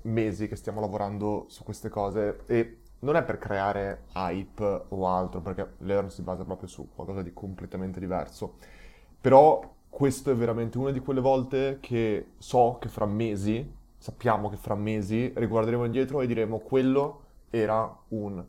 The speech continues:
turning point, quello era un punto di cambiamento". Abbiamo fatto negli ultimi mesi, eh, lanci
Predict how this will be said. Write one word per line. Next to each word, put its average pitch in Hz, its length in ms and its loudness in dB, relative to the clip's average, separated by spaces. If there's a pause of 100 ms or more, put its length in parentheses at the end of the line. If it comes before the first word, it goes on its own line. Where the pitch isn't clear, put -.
turning 98 360 -4
point, 76 440 -8
quello 110 200 0
era 101 80 2
un 98 200 -6
punto 120 280 -4
di 110 180 -4
cambiamento". 95 800 -8 (1200)
Abbiamo 151 640 6 (100)
fatto 156 340 2
negli 160 180 -2
ultimi 143 260 -4
mesi, 131 360 0 (760)
eh, 104 340 -2
lanci 117 840 0